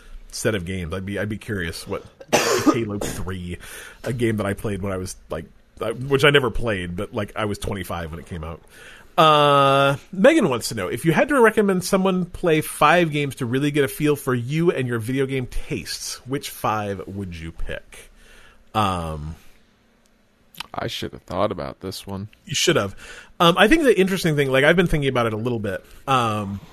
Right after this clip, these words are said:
Speaker 1: I think the interesting thing for me is how different those games would be today versus if you asked me,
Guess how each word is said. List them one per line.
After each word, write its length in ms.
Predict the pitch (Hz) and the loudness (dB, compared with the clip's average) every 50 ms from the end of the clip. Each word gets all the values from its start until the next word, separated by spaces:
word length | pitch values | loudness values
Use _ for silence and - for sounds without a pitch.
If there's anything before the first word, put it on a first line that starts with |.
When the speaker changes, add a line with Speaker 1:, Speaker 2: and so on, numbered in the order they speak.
| - - - | -20 -8 0
Speaker 1:
I 60 | - | 2
think 140 | 180 208 208 | 4 4 4
the 120 | 202 185 - | 2 2 2
interesting 360 | 185 175 180 170 - 170 156 | 0 0 0 -2 -2 -2 0
thing 160 | 156 151 139 | 0 -2 -2
for 100 | - 143 | -4 -4
me 120 | 127 131 127 | -2 0 0
is 100 | 113 - | -2 -2
how 400 | - - - - 131 131 131 127 | -4 -6 0 2 2 2 2 0
different 560 | 127 117 113 113 127 117 - 143 139 135 - - - | -2 -4 -8 -6 -8 -6 -4 -4 -4 -4 -4 -10 -16
those 600 | - 127 123 104 107 110 110 123 120 123 123 117 | -14 -12 -10 -10 -8 -4 -2 0 0 0 0 -2
games 400 | 110 123 120 117 117 120 117 104 | -4 -6 -4 -4 -4 -4 -6 -6
would 300 | 107 110 117 110 110 101 | -4 -4 -4 -4 -4 -4
be 500 | - 107 107 107 110 113 113 113 113 110 - - - - - - - - - - - - _ _ _ _ _ _ _ _ _ _ _ - _ - _ _ _ - | -4 -4 -4 -4 -4 -6 -6 -6 -8 -8 -10 -12 -18 -20 -20 -20 -20 -20 -20 -20 -20 -20 _ _ _ _ _ _ _ _ _ _ _ -20 _ -20 _ _ _ -12
today 720 | - - - 165 131 113 131 127 123 123 127 131 131 127 131 | -6 0 0 0 0 2 0 0 2 2 2 2 0 0 -2
versus 380 | 117 110 123 117 - 131 120 | -2 -2 -4 -4 -4 -4 -4
if 180 | 131 120 120 - | -4 -6 -4 -4
you 100 | 127 127 | -4 -2
asked 380 | 98 110 110 107 - - - - | -2 -2 -2 -2 -4 -6 -8 -6
me, 500 | 123 113 113 113 113 110 113 113 107 | -6 -6 -4 -6 -6 -6 -4 -4 -6